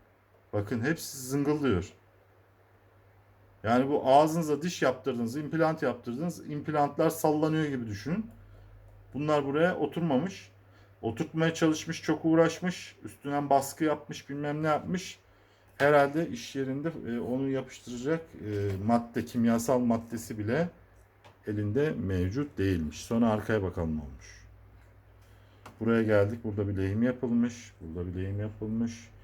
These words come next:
Şuranın haline bakın. İşler acısı.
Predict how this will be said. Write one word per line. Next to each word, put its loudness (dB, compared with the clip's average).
Şuranın 2
haline 4
bakın. -4
İşler 0
acısı. -2